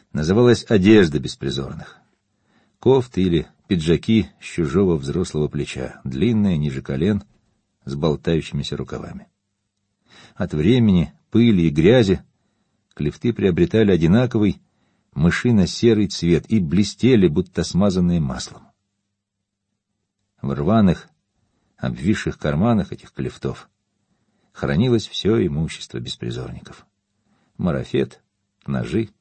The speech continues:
папиросы, корки хлеба, спички, засаленные карты и обрывки грязных бинтов. Под клефтами даже не было истлевших рубах, а желтело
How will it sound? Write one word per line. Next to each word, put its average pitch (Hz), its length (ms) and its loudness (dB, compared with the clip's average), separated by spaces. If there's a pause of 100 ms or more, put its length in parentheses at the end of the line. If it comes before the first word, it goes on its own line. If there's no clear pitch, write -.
(600)
папиросы, 107 600 -6 (640)
корки 135 300 0
хлеба, 92 520 -2 (440)
спички, - 680 0 (260)
засаленные 90 600 2
карты 101 480 -2 (1000)
и 120 80 -10
обрывки 87 440 -4
грязных 85 420 -4
бинтов. - 520 -12 (1500)
Под - 160 -6
клефтами 120 480 4
даже 95 260 4
не 131 100 2
было 120 160 4
истлевших - 560 -2
рубах, 71 520 -6
а 73 80 -4
желтело 85 560 2